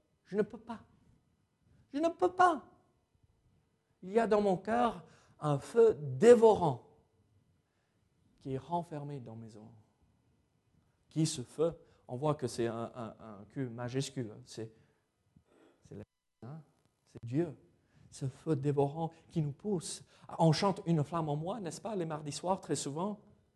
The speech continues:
C'est ça. Je ne peux pas me taire. Je ne peux pas m'arrêter de servir le Seigneur. Je ne peux pas baisser les bras. Il faut que je continue.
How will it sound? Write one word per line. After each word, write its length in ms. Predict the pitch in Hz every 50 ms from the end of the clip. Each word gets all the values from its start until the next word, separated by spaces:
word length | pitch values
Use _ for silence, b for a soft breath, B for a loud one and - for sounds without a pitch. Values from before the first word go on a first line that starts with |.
| _ _ _ _ _ _ _ _ _
C'est 160 | _ - 117
ça. 280 | - - 160 180 175 143 - _ _ _ _ _ _ _ _ _ _ _
Je 420 | - 160 151 170 208 247 254 247 240
ne 260 | 233 226 226 233 233
peux 260 | 233 - - 240 226
pas 300 | 226 - - 226 220 214 - - _ _ _ _ _ _ _ _ _ _ _ _ _ _ _ _ _ _ _ _ -
me 80 | - 120
taire. 380 | - - - 113 117 117 - _ _ _ _ _ _ b b b b b b b
Je 320 | b 175 170 254 277 285 285
ne 140 | 277 277 269
peux 180 | 269 277 262
pas 240 | - - 277 277 277
m'arrêter 500 | 254 247 240 220 220 226 214 - 254 262
de 80 | 226 220
servir 400 | - - 254 233 233 247 240 233
le 60 | 226
Seigneur. 680 | 226 - 240 226 226 233 247 269 262 - - 165 170 B B B B B -
Je 340 | 214 208 247 294 311 320
ne 80 | 311 311
peux 200 | - - 285 254
pas 260 | - - - 311 294
baisser 480 | 202 170 160 247 302 320 - - 302 285
les 140 | 277 285 254
bras. 440 | 226 240 247 285 277 233 - - - - - _ _ _ -
Il 180 | 269 302 311
faut 300 | 240 - 302 302 320 320
que 160 | 320 - 262 233
je 100 | 208 226
continue. 560 | - 233 208 190 185 185 165 143 131 117